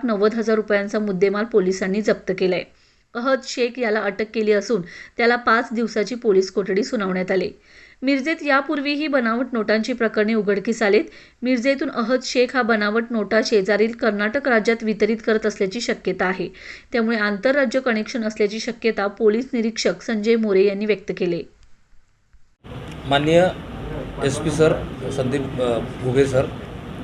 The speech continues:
Speaker 2: ॲडिशनल एसपी रितू खोकर मॅडम व शहर डीवायएसपी अण्णासाहेब जाधव सर यांच्या मार्गदर्शनाखाली सांगली पोलीस ठाणे हद्दीमध्ये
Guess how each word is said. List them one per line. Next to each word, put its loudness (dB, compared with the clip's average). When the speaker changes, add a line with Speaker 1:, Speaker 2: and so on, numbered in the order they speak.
Speaker 2:
ॲडिशनल 2
एसपी 2
रितू -2
खोकर 0
मॅडम 2
व 2
शहर 4
डीवायएसपी 2
अण्णासाहेब 2
जाधव 2
सर 0
यांच्या 2
मार्गदर्शनाखाली 0
सांगली 0
पोलीस -2
ठाणे 0
हद्दीमध्ये -2